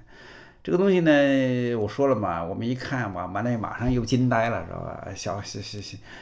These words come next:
小，小心脏又，又，又受不了啊！怎么又，又抓赌博啊？一百块钱就抓吗？是不是？哎呀，这都是吓唬你的。首先第一，这个东西每年都有，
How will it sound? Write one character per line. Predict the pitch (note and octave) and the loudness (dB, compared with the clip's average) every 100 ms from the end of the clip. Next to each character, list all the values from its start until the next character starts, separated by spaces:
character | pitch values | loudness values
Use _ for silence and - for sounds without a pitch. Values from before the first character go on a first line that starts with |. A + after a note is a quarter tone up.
| - | -12
小， | - F#2+ D#2 | -4 -4 -4
小 | - F#2+ | -4 -4
心 | F2 B2+ | 0 2
脏 | B2 G#2 | 2 0
又， | G#2 G2+ | -2 -4
又， | G#2 G2 | -4 -6
又 | G2+ G2+ | -4 -6
受 | - G#2 | -4 -6
不 | F2+ | -6
了 | F#2 | -8
啊！ | - F2+ G#2+ G2+ | -10 -12 -12 -12
怎 | - | -10
么 | F#2 G#2+ | -8 -6
又， | D#3 | -4
又 | C3+ D3+ C#3 | -2 -2 -4
抓 | C3 | -2
赌 | B2+ A2 F2 | -2 -2 -4
博 | E2 G2 | -6 -4
啊？ | A2 | 0
一 | - | 0
百 | - E2+ | -2 -4
块 | F2+ A#2+ | -4 -2
钱 | A#2 | -2
就 | G#2+ | -2
抓 | A#2+ A2 | -2 -2
吗？ | B2 A#2 G#2 | -2 -2 -4
是 | G#2 | -8
不 | G#2+ | -6
是？ | G2+ G2+ - - - - - - - - - - | -8 -8 -16 -20 -20 -20 -20 -20 -20 -20 -20 -14
哎 | - | -12
呀， | - - - - | -10 -12 -12 -16
这 | - C3+ | -6 -2
都 | C#3+ | -2
是 | B2+ | -2
吓 | D3 C3 | -4 -6
唬 | G#2 - | -8 -12
你 | - | -12
的。 | C2+ C2 | -14 -6
首 | A#2+ | 0
先 | C#3+ | 2
第 | C3+ | 2
一， | B2+ D3+ - | -2 -2 -6
这 | B2 | -4
个 | |
东 | C#3+ D3+ | 0 0
西 | |
每 | B2+ F2 D#2 | 0 -4 -8
年 | D2+ | -8
都 | G#2 C3 | -4 -4
有， | G#2 | -6